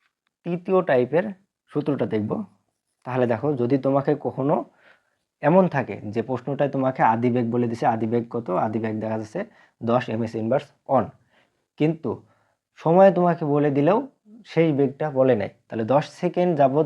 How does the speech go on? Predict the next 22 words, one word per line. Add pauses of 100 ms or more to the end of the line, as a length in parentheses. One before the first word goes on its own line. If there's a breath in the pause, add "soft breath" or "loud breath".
গাড়িটা
চলতেছে, (640)
চলার
পরে (1300)
শেষ
বেগ
কত (120)
সেটা
তোমাকে
না (100)
বলে (100)
বলতেছে (160)
যে (140)
গাড়িটা (100)
চলতেছিল (120)
মূলত (1500)
সিক্স (440)
এমএস
ইনভার্স (320)
টু (580)
ত্বরণে। (400)
তাহলে